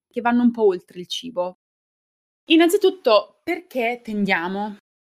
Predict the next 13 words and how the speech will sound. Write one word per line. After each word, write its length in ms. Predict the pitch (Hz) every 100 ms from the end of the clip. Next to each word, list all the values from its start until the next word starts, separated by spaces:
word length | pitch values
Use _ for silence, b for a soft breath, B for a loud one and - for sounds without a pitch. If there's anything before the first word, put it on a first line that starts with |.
| _ _
ad 160 | - 208
abbuffarci 920 | 208 185 180 - 151 - - 214 196
durante 500 | 214 214 220 196 214
le 140 | 196 196
festività 500 | 196 - 208 190 175
natalizie? 560 | 175 180 165 - 233
Magari 320 | 214 220 262
non 160 | 262 196
è 40 |
il 80 | 180
tuo 100 | 180
caso, 480 | 185 165 175 226 226 _ _ -
ma 220 | 214 202